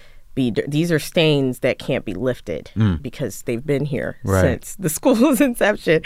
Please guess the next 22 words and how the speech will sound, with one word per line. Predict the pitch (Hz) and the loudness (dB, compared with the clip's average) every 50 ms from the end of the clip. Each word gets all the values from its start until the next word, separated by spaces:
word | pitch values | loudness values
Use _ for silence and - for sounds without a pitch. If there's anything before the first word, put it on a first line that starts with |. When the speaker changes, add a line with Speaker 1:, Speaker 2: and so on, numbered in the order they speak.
| - - | 2 2
Speaker 2:
Yeah. | 110 107 101 92 107 | 4 4 6 6 4
Speaker 1:
And | 208 208 202 | 4 4 6
no | 208 214 220 | 6 4 4
cleaning | 208 - - 247 220 214 214 208 190 | 2 2 4 4 4 6 4 4 4
job | 180 170 170 165 175 | 4 4 4 4 2
in | 160 | 2
the | 151 | 0
world | 147 156 170 170 165 156 147 | 2 4 6 6 6 6 4
can | - 151 139 | 2 -2 0
get | 143 147 143 | 2 2 2
away, | 127 131 135 131 127 123 - | 4 4 4 4 4 4 4
Speaker 2:
Right. | 98 101 104 107 123 131 | 4 4 6 6 6 6
Speaker 1:
can, | 160 165 | 6 6
you | 170 | 6
know, | 170 156 143 143 | 6 6 6 4
Speaker 2:
Yeah. | 139 101 104 104 113 131 - - | 4 4 4 4 4 4 2 0
Speaker 1:
take | - - 196 156 143 - 139 | 0 2 2 2 4 4 4
a | 131 123 113 90 - - - - - - | 4 4 2 2 -2 -4 -12 -12 -16 -16
forty-year-old | - - - - 156 160 147 143 143 139 131 120 120 113 - | -14 -4 0 4 4 4 4 4 4 4 4 4 2 0 -2
stain | - - - 101 104 101 | -4 0 2 4 4 6
Speaker 2:
Yeah. | 110 113 117 113 | 6 6 4 4
Speaker 1:
out. | 117 113 | 2 0